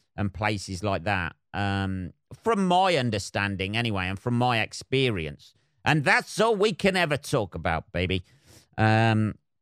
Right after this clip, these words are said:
so, yeah, it just seems, I, I don't know. You know, it, this episode isn't gonna cure anything like that. I think, like, the main thing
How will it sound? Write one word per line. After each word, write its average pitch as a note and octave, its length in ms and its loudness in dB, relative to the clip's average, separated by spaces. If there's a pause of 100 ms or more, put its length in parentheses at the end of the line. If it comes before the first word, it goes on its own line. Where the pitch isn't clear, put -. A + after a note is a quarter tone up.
(580)
so, C3 720 0 (200)
yeah, E3 280 2
it C#3 140 -2
just E3+ 240 -2
seems, C#3+ 760 -2 (440)
I, A#2+ 220 -2 (320)
I A2 100 -2
don't F2+ 300 -6
know. D#2+ 140 -8 (400)
You B2+ 160 -2
know, E2+ 160 -4 (120)
it, G2+ 320 -12
this - 220 -8
episode F2 480 -8
isn't F2+ 240 -10
gonna F#2+ 180 -8
cure G#2 460 -2 (380)
anything A#2+ 420 0
like A2+ 220 -2
that. C#3 280 2
I D3+ 80 2
think, E3 400 -4
like, D3 240 0
the D3 60 0
main D3 480 0
thing G#2+ 520 -4